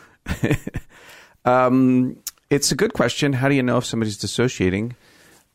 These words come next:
Um, I'm thinking about somebody that I work with now,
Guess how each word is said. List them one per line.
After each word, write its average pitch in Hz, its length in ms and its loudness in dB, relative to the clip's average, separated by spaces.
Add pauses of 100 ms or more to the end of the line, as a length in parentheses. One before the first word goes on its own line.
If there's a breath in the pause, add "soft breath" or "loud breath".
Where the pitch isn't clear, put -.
(160)
Um, 107 600 2
I'm 110 120 -6
thinking 120 240 -4
about 104 220 0
somebody 107 320 -2
that 101 180 0
I 98 40 0
work 101 240 -4
with 104 180 -8
now, 101 400 0